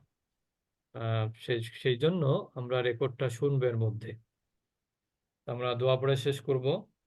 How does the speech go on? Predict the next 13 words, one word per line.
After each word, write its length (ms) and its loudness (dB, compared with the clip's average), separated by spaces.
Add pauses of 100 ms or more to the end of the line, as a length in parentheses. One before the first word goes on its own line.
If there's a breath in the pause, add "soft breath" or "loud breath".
(1120)
সুবহানাকাল্লাহুম্মা 1300 -2
ওয়া 100 -4
বিহামদিকা, 720 -2
নাশহাদু 520 -4
আল 80 0
লা 460 2
ইলাহা 600 -2
ইল্লা 380 -4
আনতা, 380 -4
নাস্তাগফিরুকা 960 -4
ওয়া 120 -4
নাতুবু 260 -4
ইলাইক। 260 0